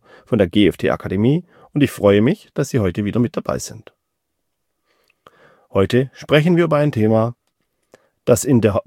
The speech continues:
Praxis immer häufiger auftaucht und oft harmloser wirkt, als es tatsächlich ist. Es geht um K-I-Übersetzungen in der technischen Dokumentation. Genauer gesagt,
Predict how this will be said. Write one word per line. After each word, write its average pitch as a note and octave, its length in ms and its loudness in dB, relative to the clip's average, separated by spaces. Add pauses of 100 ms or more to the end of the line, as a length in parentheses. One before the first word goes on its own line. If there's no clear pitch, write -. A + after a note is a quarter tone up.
Praxis A2 560 -2
immer A2 300 0
häufiger G#2+ 400 2
auftaucht - 600 -2 (400)
und D3+ 240 2
oft - 280 -2
harmloser G#2+ 480 0
wirkt, A2+ 400 -2 (240)
als G2 200 -2
es G2+ 120 -6
tatsächlich G#2 540 -4
ist. - 380 -14 (680)
Es - 220 -6
geht A2 360 2 (120)
um G#2 180 0
K-I-Übersetzungen C#3 1000 -2
in G2+ 100 -6
der F#2 100 -4
technischen G2 400 -6
Dokumentation. A2 880 -4 (640)
Genauer G#2 360 2
gesagt, D#3+ 540 -8